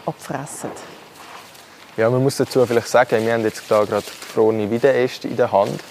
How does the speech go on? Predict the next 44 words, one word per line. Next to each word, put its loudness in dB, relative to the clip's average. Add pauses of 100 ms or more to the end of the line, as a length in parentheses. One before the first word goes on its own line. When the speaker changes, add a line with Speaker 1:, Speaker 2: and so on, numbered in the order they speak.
(340)
Speaker 2:
Das -12
sind -4
so -4
feine -2
Stängel 0
mit -4
langen 0
Blättchen -2
dran. 0 (580)
Und -6
wenn 2
man -2
da 4
jetzt -4
genau 4 (200)
anschaut, 4
dann -4
sieht -2
man, -4
dass -4
die 2 (300)
sehr 2
flink 0
mit -4
ihrer 2
Zunge 0
um -2
die -4
Steckchen -2
herum -2 (400)
die 2
Blättchen 0
zusammensammeln. 0
Und -8
sobald 0
sie -2 (380)
einen -4
Busch -2
zusammen 0
haben, 0
rupfen -4
sie -2
die 0
ab. 4